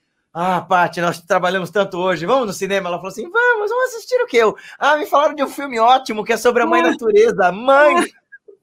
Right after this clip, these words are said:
Speaker 2: mãe.
Speaker 1: Saímos os dois assim, ó. Ah, ah, ah.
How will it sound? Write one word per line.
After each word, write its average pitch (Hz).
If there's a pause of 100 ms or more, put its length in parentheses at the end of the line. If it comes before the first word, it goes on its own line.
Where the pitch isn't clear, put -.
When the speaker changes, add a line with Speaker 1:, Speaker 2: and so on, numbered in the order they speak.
Speaker 2:
mãe. 247 (960)
Speaker 1:
Saímos 254
os 247
dois 247
assim, 233
ó. - (300)
Ah, 262 (360)
ah, 262 (380)
ah. 269